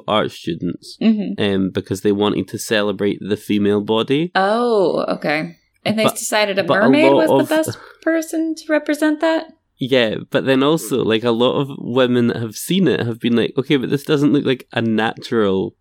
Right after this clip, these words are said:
Speaker 2: Yeah.
Speaker 1: female body. This looks like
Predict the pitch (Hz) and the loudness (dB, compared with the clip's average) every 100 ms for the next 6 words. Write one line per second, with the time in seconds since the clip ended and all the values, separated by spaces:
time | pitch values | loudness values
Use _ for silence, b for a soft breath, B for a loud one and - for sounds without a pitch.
0 | _ 202 196 165 160 160 _ - - - | _ -2 -2 -2 -8 -12 _ -14 -2 2
1 | 120 113 104 127 127 98 92 - 120 - | 4 4 4 2 2 0 -2 -4 -4 -2
2 | 107 - | -4 -4